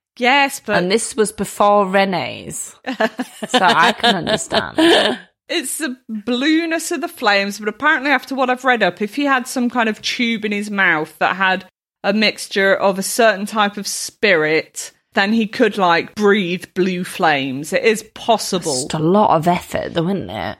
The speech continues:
Speaker 1: It is a lot of effort.
Speaker 2: Yeah.
Speaker 1: How do you get the glowing red eyes?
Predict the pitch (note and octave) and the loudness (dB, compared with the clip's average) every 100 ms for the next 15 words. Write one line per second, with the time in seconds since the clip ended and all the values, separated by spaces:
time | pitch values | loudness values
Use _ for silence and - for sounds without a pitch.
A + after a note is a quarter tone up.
0 | - A3 - A#3 G3+ F3+ F3 E3 D3 D#3 | 0 0 2 2 2 0 0 0 0 0
1 | E3+ D3 - D3+ B2+ B2 - _ - G#3 | 0 -2 -4 -4 -2 -4 -8 _ -6 -2
2 | F#3 F3 E3+ - - A#3 B3 B3 B3+ C4 | 0 0 -2 -6 -6 -2 0 0 0 0
3 | F#3+ - - G#3+ A3 G#3 G#3 G3+ G#3+ G3+ | 0 -2 -8 -4 0 0 0 0 0 2
4 | F#3+ E3+ D#3+ D#3 D#3 D#3+ F3+ - - | 4 4 4 2 0 -2 -6 -8 -10